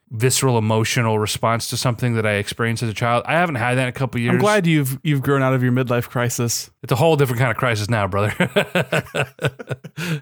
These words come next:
Speaker 1: So
Speaker 2: Now that you're in your twilight years.
Speaker 1: Yeah. But, but anyway, I thought, you know, other than, other than being a nostalgic, uh, a fun thing, and I've, I've totally been talking your head off now for eight minutes, but, um,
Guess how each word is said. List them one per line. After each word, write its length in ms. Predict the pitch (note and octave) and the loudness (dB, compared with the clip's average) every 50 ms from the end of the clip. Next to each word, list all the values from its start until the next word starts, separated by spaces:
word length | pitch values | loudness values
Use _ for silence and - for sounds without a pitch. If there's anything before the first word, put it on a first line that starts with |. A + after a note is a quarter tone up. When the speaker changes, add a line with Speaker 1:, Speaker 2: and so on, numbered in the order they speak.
| _ | _
Speaker 1:
So 360 | - - C3 C3 B2+ B2 A#2+ A#2+ | -10 -2 0 2 2 4 4 2
Speaker 2:
Now 140 | D3+ C#3+ | 2 2
that 140 | C#3 C#3+ C#3+ | 2 2 2
you're 160 | C#3 C#3 C#3+ | 2 2 2
in 60 | C#3 C#3 | 2 2
your 100 | C#3+ C3 | 0 0
twilight 420 | - - C#3 C#3 C3 C3 C3 - | 0 0 0 0 0 0 0 0
years. 420 | B2 B2+ B2+ C3 C3+ C3 - - - - | 0 0 0 0 0 -2 -4 -6 -4 -2
Speaker 1:
Yeah. 220 | B2+ G#2+ F#2 A2+ - _ - D#3 - _ - - - - | -2 -2 -2 -4 -10 _ -12 -12 -12 _ -16 -12 -2 2
But, 260 | A#3 A#3+ A#3+ G3+ G3 | 2 2 2 2 2
but 140 | A#3 A#3+ C4 | 4 4 4
anyway, 320 | D4+ D#4 B3+ F3 D3+ D3+ | 2 2 0 0 0 0
I 80 | D3+ G3 | 0 0
thought, 260 | G3 - A#3 A3+ G#3 | 0 0 -2 -2 0
you 60 | G#3+ | 2
know, 140 | G3+ G3 F#3+ | 2 2 2
other 260 | G3 F3+ G#3+ A#3 A#3 | 2 4 4 4 4
than, 380 | A3+ A3+ A3 G#3+ G#3 G3+ G#3 G#3+ | 4 2 0 -2 -2 -4 -4 0
other 160 | G#3 A3 A3 | 2 2 4
than 100 | A3 G#3+ | 4 4
being 140 | G3+ G#3+ G#3 | 2 2 2
a 40 | G#3 | 2
nostalgic, 520 | G3 F#3 - - F#3+ F#3+ F#3 F3 F#3 - _ - - - | 0 0 2 2 2 2 2 0 -2 -4 _ -18 -14 -4
uh, 120 | C#3+ D3 - - | -4 -4 -2 -2
a 60 | D3 C#3 | -2 0
fun 240 | - E3+ D#3+ D#3 C#3 | 2 2 2 2 2
thing, 260 | - D#3 C#3+ D3 C#3+ | 0 0 0 0 0
and 80 | C#3 | 0
I've, 220 | C3+ C3+ C3+ G#2+ - | 0 0 -2 -2 -2
I've 180 | C3 C3 B2+ | -2 -2 -2
totally 300 | C3 - C3+ C3 C3 B2+ | -2 -4 -4 -2 -2 -2
been 200 | A#2+ A2 B2 A#2 | -4 -4 -6 -6
talking 300 | A2 - C#3+ B2 A2+ A2+ | -4 -2 -2 -2 -2 -2
your 80 | A2 G#2+ | -2 0
head 100 | A#2 A#2 | 0 0
off 200 | A#2 A2+ G#2+ - | 0 0 -2 -2
now 160 | A2+ A2 G#2+ G#2+ | -4 -2 -2 -2
for 160 | - - - | -4 -6 -8
eight 140 | G#2+ G#2+ G#2+ | -8 -6 -6
minutes, 240 | A#2 G#2+ G#2 G2+ | -6 -6 -6 -8
but, 220 | - - G#2+ - - _ _ _ _ _ _ _ _ _ - | -6 -8 -8 -8 -8 _ _ _ _ _ _ _ _ _ -8
um, 340 | A2+ B2 A#2+ A2+ A2 - | -4 -4 -2 -4 -4 -8